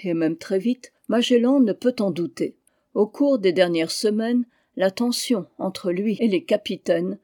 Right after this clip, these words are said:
s'est aggravée d'une façon trop dangereuse. Ce silence obstiné qu'ils observent de part et d'autre, cette froideur hostile, cette surveillance réciproque doivent aboutir un jour à une explosion. En fait,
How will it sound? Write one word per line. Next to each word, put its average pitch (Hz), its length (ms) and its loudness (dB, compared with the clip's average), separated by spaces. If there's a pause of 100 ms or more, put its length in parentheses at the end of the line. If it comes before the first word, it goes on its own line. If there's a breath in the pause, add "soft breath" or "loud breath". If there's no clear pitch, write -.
(140)
s'est - 340 0
aggravée 214 520 0
d'une 190 200 -2
façon 220 380 -2
trop 180 260 -4
dangereuse. 185 840 -6 (540)
Ce - 220 -4
silence 277 540 2
obstiné 226 680 -2
qu'ils 170 260 -4
observent 202 460 -4
de 170 80 -4
part 208 280 -6
et 175 80 -2
d'autre, 175 440 -2 (260)
cette - 260 -4
froideur 170 460 0
hostile, 190 500 0 (280 soft breath)
cette - 320 -4
surveillance 202 720 -2
réciproque - 760 -6 (140)
doivent - 280 -4
aboutir 208 580 0
un 214 100 -2
jour 214 360 0 (160)
à 190 100 -4
une 175 160 0
explosion. 185 720 -2 (920)
En 196 100 -2
fait, 262 400 0